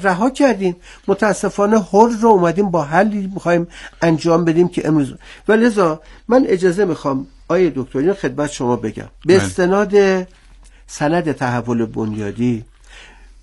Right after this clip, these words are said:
Speaker 1: وزیر آموزش پرورش اختیاراتی داره که تمام دستگاه‌ها را، تمام دستگاه‌ها را طبق فصل هشتم، اگر ما به این بحث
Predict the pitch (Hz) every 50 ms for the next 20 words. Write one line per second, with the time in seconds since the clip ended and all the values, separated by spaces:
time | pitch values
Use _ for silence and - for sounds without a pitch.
0 | - - 120 127 160 170 160 170 226 247 254 247 233 202 175 160 147 - - -
1 | 151 139 131 120 123 117 110 104 101 - - - - - - 151 - - - -
2 | 151 151 143 139 139 156 175 202 202 - 220 185 185 165 151 135 123 - - 131
3 | - - - 151 143 165 185 202 190 147 123 123 123 135 127 135 131 - - -
4 | - 139 131 127 117 127 147 170 180 196 196 185 170 165 175 - - - - -
5 | - - - - 156 156 170 175 160 123 110 101 - 113 107 110 104 - - -
6 | 101 101 104 104 98 95 82 - - - - - - - - - - - - -
7 | - - 202 220 180 165 - 131 107 98 117 - - - _ - - - - -
8 | - - 185 202 196 - - 175 143 120 151 131 120 - - - 156 165 180 190
9 | 139 - - 165 165 180 170 165 160 165 - - 151 151 147 143 143 147 - 160
10 | 160 156 143 135 147 151 160 - -